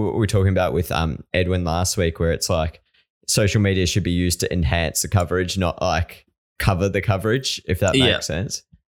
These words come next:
Speaker 1: Um,
Speaker 2: That's a good
Speaker 1: and
Speaker 2: point.
Speaker 1: stuff like that does that. Um,
Speaker 2: Yeah.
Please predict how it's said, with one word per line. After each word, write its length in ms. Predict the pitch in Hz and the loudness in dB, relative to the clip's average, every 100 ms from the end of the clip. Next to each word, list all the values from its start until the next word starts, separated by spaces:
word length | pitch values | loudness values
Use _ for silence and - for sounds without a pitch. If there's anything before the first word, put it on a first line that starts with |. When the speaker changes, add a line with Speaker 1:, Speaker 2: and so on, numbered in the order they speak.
| _ | _
Speaker 1:
Um, 200 | - 85 | -2 0
Speaker 2:
That's 180 | 135 113 | 0 0
a 40 | |
good 100 | 120 | 0
Speaker 1:
and 100 | 113 104 | 0 0
Speaker 2:
point. 60 | |
Speaker 1:
stuff 280 | - 131 120 | 0 -2 -2
like 220 | 107 87 | -4 -4
that 260 | 98 92 - | -4 -4 -4
does 240 | 87 76 | -6 -4
that. 240 | 73 50 - _ _ _ _ _ _ - | -6 -8 -10 _ _ _ _ _ _ -6
Um, 120 | 67 | 0
Speaker 2:
Yeah. 140 | 110 | 0